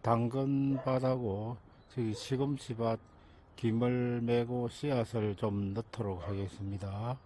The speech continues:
김 다 매는데 한 두 시간 정도 걸렸습니다. 김 다 매고 이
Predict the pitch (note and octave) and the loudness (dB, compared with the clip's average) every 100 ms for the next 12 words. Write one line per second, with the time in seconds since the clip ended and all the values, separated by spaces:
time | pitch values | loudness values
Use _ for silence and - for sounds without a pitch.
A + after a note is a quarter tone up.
0 | - - - - - - - - - C3 | -20 -20 -20 -16 -14 -16 -20 -18 0 6
1 | C#3 D#3 D#3 D#3+ D#3 C3+ A2+ A#2 A#2+ B2 | 8 8 6 6 4 4 4 6 8 6
2 | C3 C3+ C#3 C#3 D3 C#3+ C3+ B2+ A2 B2 | 6 6 4 4 6 4 4 2 2 2
3 | - C3 - D#3+ C#3 A#2 A2+ A2 G#2+ A2+ | 2 0 2 2 2 2 2 2 0 -2
4 | G#2 - A2 A2+ G2+ A2 F#2+ F2+ - - | -2 0 2 2 0 -2 -4 -4 -10 -18
5 | - - - C3+ C#3 D3 B2 A#2+ A#2+ B2 | -20 -16 2 4 6 6 6 6 4 4
6 | B2 C3+ C3 B2+ B2+ A#2+ - - - - | 2 2 4 4 2 0 -2 -18 -20 -20
7 | - - - B2 A2+ A2 G#2+ G#2 | -20 -20 -6 -4 -2 0 2 0